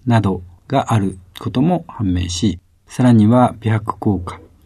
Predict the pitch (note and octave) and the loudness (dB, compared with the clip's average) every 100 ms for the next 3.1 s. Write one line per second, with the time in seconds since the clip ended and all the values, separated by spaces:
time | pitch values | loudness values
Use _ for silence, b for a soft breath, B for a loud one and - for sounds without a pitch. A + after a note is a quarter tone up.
0 | _ - B2+ G2+ A2 A2 A2 A2+ A2 G#2+ | _ 0 2 2 4 2 2 2 4 4
1 | G#2+ G#2+ G#2+ G2+ G2 B2+ E3 - G#2 G#2+ | 2 -2 -2 0 0 2 2 0 -6 -4
2 | F2 F#2+ F#2 D#3+ G#2 F2+ F#2 D3 F2+ E2+ | -6 -4 -4 -2 -2 -2 -2 -2 -2 -8